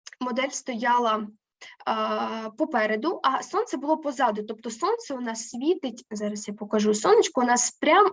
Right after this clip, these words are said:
ось тут. Е, через те, що модель в руці тримала тканину, то це світло, е, зменшило свою інтенсивність і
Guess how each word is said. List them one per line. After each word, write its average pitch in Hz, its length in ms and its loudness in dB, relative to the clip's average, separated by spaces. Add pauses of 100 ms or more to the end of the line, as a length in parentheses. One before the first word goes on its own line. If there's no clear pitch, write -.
ось 302 380 2
тут. 196 340 2 (360)
Е, 233 320 4
через 302 340 0
те, 330 180 0
що 269 480 0
модель 262 380 -2
в 233 60 -10
руці 254 320 -8
тримала 233 680 2 (600)
тканину, 269 640 2
то 269 400 0
це 262 180 -8
світло, 262 800 -2
е, 214 320 -2
зменшило 233 500 -2
свою 254 260 -6
інтенсивність 226 840 -2 (340)
і 359 320 8